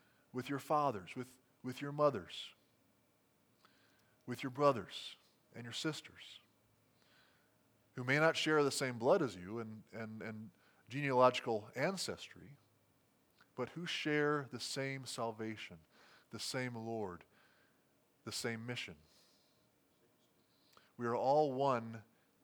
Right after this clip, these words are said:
in spirit. We are not rivals. We are not just individuals who are only in this for ourselves. We are a family. The church is not like the world.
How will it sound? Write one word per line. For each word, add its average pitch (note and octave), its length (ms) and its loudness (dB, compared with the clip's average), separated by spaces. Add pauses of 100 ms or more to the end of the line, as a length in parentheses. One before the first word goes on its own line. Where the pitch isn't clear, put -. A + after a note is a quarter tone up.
(100)
in B2+ 460 -6
spirit. - 640 -8 (420)
We A2+ 100 -2
are G#2 160 2 (220)
not C#3 280 4
rivals. B2 680 0 (640)
We A#2 80 -2
are A#2 100 4
not B2+ 280 6
just D3 140 -6
individuals C3+ 560 -2
who A#2 100 -6
are A2+ 100 -2
only C#3+ 420 -2
in C#3 180 -4
this B2+ 180 -2
for B2 160 -2
ourselves. A2+ 580 0 (240)
We C3+ 220 0
are B2+ 400 2
a A#2+ 180 -4 (200)
family. G#2 520 -6 (1300)
The A2 60 -8
church C#3+ 260 -2
is A2 140 -10
not C3+ 240 6
like C#3+ 200 2
the D3+ 80 -6
world. C3 440 -2